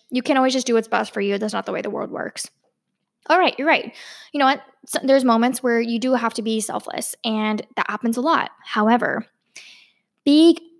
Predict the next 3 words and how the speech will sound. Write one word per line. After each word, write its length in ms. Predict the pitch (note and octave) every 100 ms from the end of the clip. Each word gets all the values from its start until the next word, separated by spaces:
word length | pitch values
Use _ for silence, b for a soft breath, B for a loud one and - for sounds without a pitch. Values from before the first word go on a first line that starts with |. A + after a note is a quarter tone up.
| _
mountain 840 | A#3 A#3+ B3 C4 C4 C4+ B3+ A#3+ A#3 _ _ _ _ - _ _ _ _ _ _ _ _ _
pivotal 440 | D#4 D#4 D#4 D4
moments 800 | A#3 G#3+ G#3+ A3 C#4 G4 G4 -